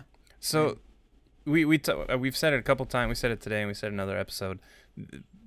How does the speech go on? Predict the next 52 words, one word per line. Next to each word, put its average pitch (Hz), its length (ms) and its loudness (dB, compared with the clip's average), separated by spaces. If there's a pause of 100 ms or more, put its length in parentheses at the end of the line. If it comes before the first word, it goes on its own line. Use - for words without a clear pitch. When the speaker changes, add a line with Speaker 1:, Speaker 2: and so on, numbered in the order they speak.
(120)
Speaker 1:
Pointing 180 280 6
out 175 120 4
the 127 80 2
negatives 123 540 2
of, 113 400 -4
of, 107 180 -2
of 104 160 -2
a 98 60 -4
movie 104 360 -2
is 98 120 -2
not 98 300 -2
just 98 260 -10 (140)
us 104 180 0
sitting 104 220 -6
around 95 220 -2
thinking 98 200 -6
we're 95 100 -6
better 92 240 -2
than 101 100 -2
these 101 160 -6
people, 104 340 -6 (480)
because 104 300 -2
we'll 127 420 0
probably 120 380 2
never 104 460 0
be 104 240 -6
at 101 120 -6
that 98 200 -4
level 95 320 -4
and 98 100 -6
make 95 220 -8
these 98 200 -10
kind 98 160 -6
of 92 80 -8
movies, 92 540 -12
even, 110 380 -4
even 113 440 -4
these 104 240 -6
shitty 104 320 -4
movies. 90 380 -10
So, - 360 -6 (340)
but 127 220 0
just 135 220 -4
keep 170 200 -4
in 139 100 0
mind 127 260 0
that 101 100 -4
we, 110 300 -4
we 120 120 -4
pick - 280 0
stuff - 320 4
because 123 420 -2